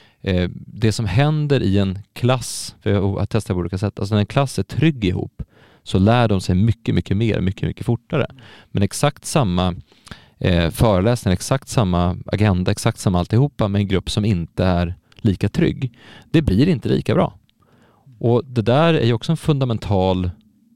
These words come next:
princip, att vi mår bra av en trygg miljö. Och om du tar då tillit till kroppen och trygghet i den miljö man är, det är ändå saker som kanske inte är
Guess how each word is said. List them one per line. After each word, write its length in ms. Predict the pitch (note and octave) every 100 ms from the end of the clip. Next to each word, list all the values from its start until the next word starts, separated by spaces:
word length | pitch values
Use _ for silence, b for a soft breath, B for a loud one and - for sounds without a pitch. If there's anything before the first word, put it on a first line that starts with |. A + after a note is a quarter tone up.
| _ _
princip, 540 | B2+ A2 - D#3+ B2
att 100 | F#2
vi 200 | F#2 B2
mår 200 | A#2+ G2+
bra 240 | G2 B2 B2
av 240 | F#2 -
en 80 | F2+
trygg 280 | - F#2+ -
miljö. 260 | G#2+ D#3+ - - _ B B B B B B -
Och 100 | G#2+
om 80 | G#2+
du 100 | A2+
tar 240 | C3+ D#3
då 140 | G2+ F#2 _
tillit 600 | - A#2 F2 G#2+ C3 -
till 300 | - F#2 F2 F#2 _ _ _ _ _
kroppen 460 | - F2+ - F3 F3
och 260 | C#3+ -
trygghet 460 | - C#3+ F#2 F2 F2+
i 20 |
den 140 | F2+ F2+
miljö 260 | G2 D#3+
man 140 | C#3 D#2+
är, 140 | D2+ b b b b
det 200 | - A#2
är 40 | D3
ändå 140 | A#2
saker 340 | - A2+ -
som 380 | F#2+ G2+ F#2+ - -
kanske 400 | - A2 G#2+ -
inte 580 | A#2+ F2 - _ D3 C#3+ b b b b b b b
är 420 | A2+ G2+ F#2+ F#2